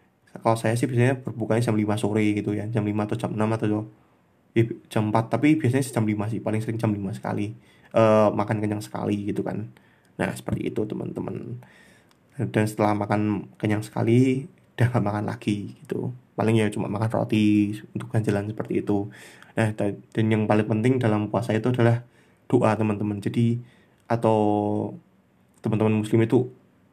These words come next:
apa ya namanya, ikhtiar atau apanya, atau niatnya seperti itu. Jadi, kalau puasa di Kristen itu yang penting berdoanya, eh, kita mendek-, mendekatkan diri pada Tuhan,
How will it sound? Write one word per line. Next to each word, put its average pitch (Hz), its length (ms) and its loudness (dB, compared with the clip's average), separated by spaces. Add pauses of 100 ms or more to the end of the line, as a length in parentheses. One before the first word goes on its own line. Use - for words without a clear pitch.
(100)
apa 123 160 0
ya 117 160 4
namanya, 104 240 -4
ikhtiar 117 480 0
atau 120 160 -2
apanya, 113 400 -2
atau 117 80 4
niatnya 117 560 6
seperti 104 400 -4
itu. 104 160 -4
Jadi, 110 320 0 (640)
kalau 101 320 2
puasa 110 240 0
di 120 80 -2
Kristen 113 320 -2
itu 117 80 4
yang 110 160 2
penting 113 160 4
berdoanya, 123 800 2 (640)
eh, 104 640 0
kita - 160 -4
mendek-, 107 320 2
mendekatkan 113 480 0
diri 120 160 -2
pada 107 320 0
Tuhan, 120 560 2